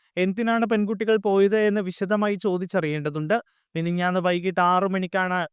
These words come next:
കാണാതായ വിവരം കിട്ടിയത്. ഫോൺ ട്രാക്ക് ചെയ്തത് തുണച്ചു. കുട്ടികളുമായി നാളെ ഉച്ചയ്ക്ക് മുൻപ് പോലീസ് സംഘം മലപ്പുറത്തെത്തുമെന്നാണ് അറിയാൻ കഴിയുന്നത്.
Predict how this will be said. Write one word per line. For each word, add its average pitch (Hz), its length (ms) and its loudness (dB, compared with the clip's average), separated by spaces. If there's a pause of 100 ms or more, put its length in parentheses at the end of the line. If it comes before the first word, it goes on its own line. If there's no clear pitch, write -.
(120)
കാണാതായ 180 500 2
വിവരം 165 380 -2
കിട്ടിയത്. 151 380 -2 (360)
ഫോൺ 180 300 0
ട്രാക്ക് 185 420 0
ചെയ്തത് 180 460 -2 (180)
തുണച്ചു. 151 420 -4 (380)
കുട്ടികളുമായി 240 640 2
നാളെ 202 420 2
ഉച്ചയ്ക്ക് 196 440 -4
മുൻപ് 208 320 0
പോലീസ് 196 320 -4 (160)
സംഘം 185 320 -2 (120)
മലപ്പുറത്തെത്തുമെന്നാണ് 175 1120 0
അറിയാൻ 151 300 0
കഴിയുന്നത്. 156 480 0